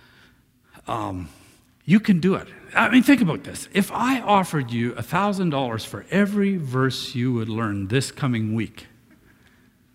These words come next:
uh, would you be able to memorize a couple of verses?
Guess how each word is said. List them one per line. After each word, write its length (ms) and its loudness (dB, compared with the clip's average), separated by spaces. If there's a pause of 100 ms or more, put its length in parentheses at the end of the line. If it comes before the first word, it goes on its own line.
(160)
uh, 80 -12
would 340 -4
you 280 0
be 280 0
able 220 0
to 200 -4
memorize 560 0
a 60 -4
couple 500 -8
of 80 -4
verses? 580 -6